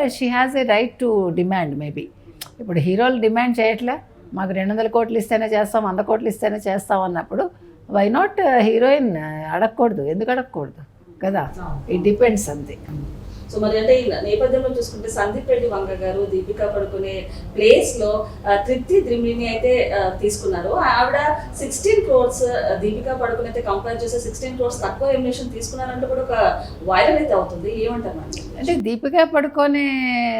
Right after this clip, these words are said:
Speaker 1: ఇప్పుడు ఏ స్టేజ్ లో ఉన్నారు, ఈ తృప్తి అన్న ఆవిడ ఏ స్టేజ్ లో ఉన్నారో చూడండి మీరు. ఇప్పుడు ఒక సినిమాలో చేశారు, so ఇప్పుడు ఈ సినిమా వల్ల ఆవిడ నెక్స్ట్ సినిమాకి రెమ్యునరేషన్ పెరగచ్చు.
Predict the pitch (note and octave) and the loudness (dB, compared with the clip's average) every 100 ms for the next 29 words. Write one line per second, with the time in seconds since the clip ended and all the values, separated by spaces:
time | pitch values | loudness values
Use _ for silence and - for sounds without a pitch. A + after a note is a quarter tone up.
0 | A3 G#3+ G#3+ A#3 A#3 A3 A#3+ C#4 A#3+ A3+ | 0 0 -2 2 4 4 2 2 2 2
1 | A3+ G#3+ F#3+ F3+ G3+ F#4+ - - - - | 0 2 0 -2 0 -2 -4 -20 -12 -2
2 | A3+ A#3 A#3 - D4+ C#4+ C4 B3 A#3+ A3+ | 0 0 -2 0 2 2 4 2 2 0
3 | A3+ A#3+ A3 G#3+ G3+ G3 F#3 F4 - A#3 | -2 -2 -2 0 0 0 0 0 0 2
4 | A3 E3 C#3+ C3+ - - - - - E3+ | 2 0 -2 -8 -12 -16 -16 -14 -8 -2
5 | F#3+ - F#3+ F3+ G#3 B3+ B3 G#3 G#3 A3 | 0 0 -2 0 2 2 2 0 0 0
6 | F3+ D3 E3 - - _ - - D4+ C4+ | 0 0 -2 -4 -12 _ -10 4 8 8
7 | B3 C4 C#4 D4 C4+ A#3+ C#4+ D4+ C#4+ D#4 | 6 4 6 8 6 4 0 0 2 4
8 | E4 E4 D#4+ C4+ C4 B3 - C4 C4+ C4+ | 6 8 6 6 0 -2 -6 -4 -2 -2
9 | C4 C#4+ A#3+ A#3+ A#3+ A3 B3 G3+ F3+ D#3+ | 0 0 2 0 -2 -2 -4 -4 -4 -8
10 | D#3+ - - | -14 -18 -20